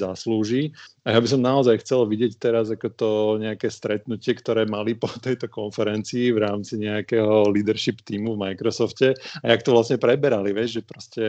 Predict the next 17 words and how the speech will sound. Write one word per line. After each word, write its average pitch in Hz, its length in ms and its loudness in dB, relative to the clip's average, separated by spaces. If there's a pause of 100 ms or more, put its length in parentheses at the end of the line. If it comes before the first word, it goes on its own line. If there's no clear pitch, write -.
(500)
eh, - 400 -8
čo 139 80 -6
sa, 131 160 2
čo - 240 -10
sa 131 100 -2
tam 135 140 4
stalo 120 480 4
a 127 80 0
oni 131 160 -4
musia 180 320 -8
vedieť, 113 360 -4
že - 40 -16
to 117 80 -6
Halo 113 320 -2
im 113 240 -8
úplne 117 240 -8
nevyšlo 113 560 -6